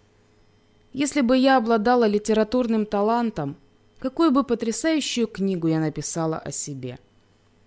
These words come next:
То, что я рассказала сейчас, лишь малая крупица из того большого вороха, который называется жизнью.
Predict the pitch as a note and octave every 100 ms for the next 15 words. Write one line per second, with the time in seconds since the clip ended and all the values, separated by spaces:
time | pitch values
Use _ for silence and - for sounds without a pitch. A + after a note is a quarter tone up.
0 | _ _ _ _ _ C4+ C#4+ - - D#3
1 | D#3 D#3 - D#3+ C#3+ D#3 D3 C#3+ D3 -
2 | G#3 A3+ A#3 - _ _ _ _ _ -
3 | G#3 - C#4+ D#4 D4 C#4+ B3+ B3 G3+ E3
4 | - D3 C3+ - D3+ D#3 D3+ C#3 - C#3
5 | C#3 E3+ A3+ A3 - F3+ - C#3+ D3 C#3+
6 | C#3+ C3 C#3 D#3 G3+ G3+ - D3 C3 C#3+
7 | C#3 C#3 B2+